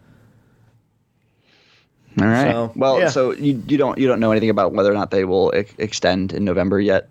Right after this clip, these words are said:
Speaker 1: for you, the two that
Speaker 2: Mm.
Speaker 1: you're working on within the
Speaker 2: Yeah, not, I mean, the one, one probably won't, and I think one has a good shot of doing it. And I think what I'm, what I'm personally interested in trying to do is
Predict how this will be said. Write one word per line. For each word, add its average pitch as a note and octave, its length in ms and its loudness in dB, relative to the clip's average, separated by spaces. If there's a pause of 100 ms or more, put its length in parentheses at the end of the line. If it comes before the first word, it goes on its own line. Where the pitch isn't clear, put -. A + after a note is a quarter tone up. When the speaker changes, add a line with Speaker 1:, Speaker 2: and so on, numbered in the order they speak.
(100)
Speaker 1:
for G2 220 -2
you, G2+ 440 -2
the G#2 100 2
two A#2 200 0
that A#2 60 2
Speaker 2:
Mm. - 40 2
Speaker 1:
you're F#2+ 140 2
working G2+ 280 0
on G2+ 100 2
within F#2+ 300 -2
the F#2+ 200 -2
Speaker 2:
Yeah, A2+ 600 0
not, B2+ 360 0
I C#3 40 2
mean, D3 180 2
the C#3 80 2
one, D3+ 480 2
one D#3 240 2
probably C3+ 320 0
won't, A2+ 540 2
and A2+ 160 0
I G2+ 80 0
think G#2+ 180 -2
one G#2+ 460 2
has G2+ 200 -2
a F#2+ 60 -6
good F2+ 220 -6
shot - 420 -2
of - 240 -8
doing F2 280 -10
it. F#2 120 -6
And G2+ 80 -2
I - 20 -2
think G#2+ 200 -2
what F#2+ 80 -4
I'm, A2 340 0
what C3 160 0
I'm B2 220 2 (100)
personally A2+ 540 -2
interested G2 320 -4
in G2 100 -2
trying G2+ 300 -4
to G2 80 -6
do G2+ 180 0
is F#2+ 260 -4